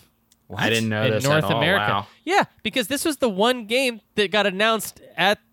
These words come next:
Speaker 3: on the Direct that I was like, "Well, I'm gonna go buy it right now." And it just was not there. Yeah. And then I
Speaker 2: Damn.
Speaker 3: looked online, and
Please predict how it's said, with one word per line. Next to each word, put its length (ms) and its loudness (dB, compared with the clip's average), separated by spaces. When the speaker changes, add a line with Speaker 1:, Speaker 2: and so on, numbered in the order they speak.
Speaker 3:
on 320 0
the 280 0
Direct 400 -2
that 100 -2
I 140 2
was 160 -2
like, 300 0
"Well, 100 -6
I'm 260 0
gonna 160 -4
go 140 0
buy 240 2
it 100 2
right 240 0
now." 500 -2
And 100 0
it 120 -4
just 200 -10
was 360 -2
not 240 -2
there. 320 -2
Yeah. 320 -2
And 140 -6
then 80 -2
I 60 0
Speaker 2:
Damn. 60 -2
Speaker 3:
looked 180 -4
online, 420 -2
and 180 -4